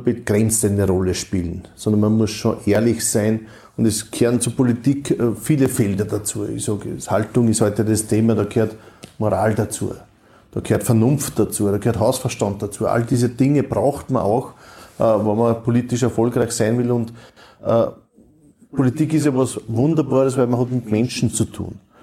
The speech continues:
Und egal in welchem Bereich, dass man sich beschäftigt, ob es jetzt auf der Gemeindeebene ist und es geht um ein Gemeindeprojekt, um ein Kanaldeckel, sag ich jetzt einmal, der vor der Haustür scheppert,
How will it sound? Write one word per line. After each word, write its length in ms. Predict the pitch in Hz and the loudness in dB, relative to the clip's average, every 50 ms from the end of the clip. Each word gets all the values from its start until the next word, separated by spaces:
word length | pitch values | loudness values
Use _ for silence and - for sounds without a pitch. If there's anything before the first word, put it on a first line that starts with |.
| - - _ | -20 -20 _
Und 140 | - 113 113 | -4 0 0
egal 300 | 113 110 110 101 120 131 | 2 2 2 2 4 2
in 100 | 131 117 | 2 2
welchem 320 | 117 120 123 - - 135 | 2 2 0 0 -2 0
Bereich, 340 | 123 123 113 104 101 117 117 - | 2 2 2 4 2 2 2 0
dass 180 | 135 120 123 | -2 -2 -2
man 80 | 123 117 | -4 0
sich 200 | 123 123 113 117 | 0 0 0 2
beschäftigt, 680 | 120 113 - - 113 123 123 - - - 131 - - | 0 -2 2 2 2 2 2 0 -2 -2 -2 0 -2
ob 80 | - - - | -6 -6 -4
es 120 | - - | -4 -4
jetzt 180 | 117 107 - - | -4 -2 0 -2
auf 100 | 110 - | -2 -2
der 120 | - 120 | -2 0
Gemeindeebene 880 | 117 120 107 98 98 104 120 123 123 120 120 127 127 127 123 123 127 127 | 0 2 2 2 2 2 2 2 2 2 2 2 2 2 2 2 2 2
ist 200 | 131 120 - - | 2 2 0 -2
und 220 | 117 123 120 113 | 0 0 0 0
es 160 | 110 113 117 | 0 -2 0
geht 160 | 123 123 117 120 | 0 0 2 2
um 120 | 120 120 | 2 0
ein 80 | 117 113 | 0 0
Gemeindeprojekt, 760 | 127 117 107 101 101 110 120 131 123 123 120 117 117 - - | 0 0 2 2 2 2 0 0 0 2 0 0 0 0 0
um 120 | 123 120 | 0 0
ein 60 | 120 | 0
Kanaldeckel, 800 | 113 - 120 104 90 95 110 107 - 127 117 - - 131 127 127 | 0 2 2 2 2 0 0 0 0 0 0 0 0 0 0 2
sag 160 | - - 120 | 2 0 2
ich 80 | 117 127 | 2 2
jetzt 200 | 127 123 - - | 0 0 -2 -2
einmal, 160 | 123 120 117 | 0 0 2
der 120 | 117 120 | 0 0
vor 160 | 117 - 123 110 | 0 2 0 0
der 100 | 113 107 | 2 0
Haustür 320 | 104 104 104 - - 123 | 0 -2 -2 -4 -6 -4
scheppert, 360 | - - 117 113 - 135 139 | -2 -2 -2 -2 -4 -6 -6